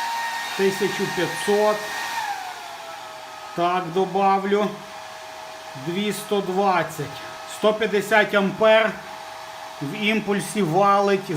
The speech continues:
з батареї. Тут в нас зашкал. Хтось кричить про перевантаження. Інвертор збавляю поки що.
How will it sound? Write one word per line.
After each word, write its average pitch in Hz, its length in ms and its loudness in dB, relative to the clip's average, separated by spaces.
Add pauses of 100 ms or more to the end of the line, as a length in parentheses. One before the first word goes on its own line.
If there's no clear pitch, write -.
з 196 180 4
батареї. 175 800 2 (520)
Тут 220 220 2
в 190 60 2
нас 208 360 4
зашкал. 185 840 6 (1500)
Хтось 208 560 2
кричить 208 640 2
про 196 300 8 (760)
перевантаження. 196 1120 6 (120)
Інвертор 196 720 6
збавляю 185 760 6
поки 147 320 0
що. - 220 -4